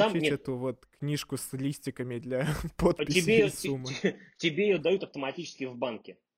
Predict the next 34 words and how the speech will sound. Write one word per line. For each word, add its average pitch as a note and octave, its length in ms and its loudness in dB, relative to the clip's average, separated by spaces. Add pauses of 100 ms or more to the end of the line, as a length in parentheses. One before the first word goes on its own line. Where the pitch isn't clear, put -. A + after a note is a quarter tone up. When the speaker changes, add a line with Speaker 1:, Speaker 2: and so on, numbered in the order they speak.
(140)
Speaker 2:
Тебе C3+ 140 -4
дают C#3 180 -4
автоматически C3+ 600 -8
Speaker 1:
А, - 20 -4
Speaker 2:
в B2 60 -10
банке, C#3 320 0
Speaker 1:
ага. C#3 60 -10
Speaker 2:
когда B2+ 140 0
они C#3 100 0
у - 20 -2
тебя C3+ 120 -4
заканчиваются, C3+ 680 0
ты C3+ 120 -4
можешь B2+ 380 -2
заказать B2 520 -2
за A#2 180 -4
тридцать A#2 320 -12
баксов, A#2+ 340 -2 (420)
а, G#2 300 -2
новую A2 360 0
книжку, C3 360 -4
там, G2 160 -6
на G2 80 -6
сто G2 160 -2
листов, G#2+ 380 -4
например. B2+ 320 -6
Speaker 1:
Мне, C3 100 -6
Speaker 2:
Ну, - 0 - (400)
понимаешь, G3 260 2
самая F#3 260 4
Speaker 1:
мне C#3 40 2
Speaker 2:
большая C#3 220 2
Speaker 1:
ещё C#3+ 40 4
и C#3 40 4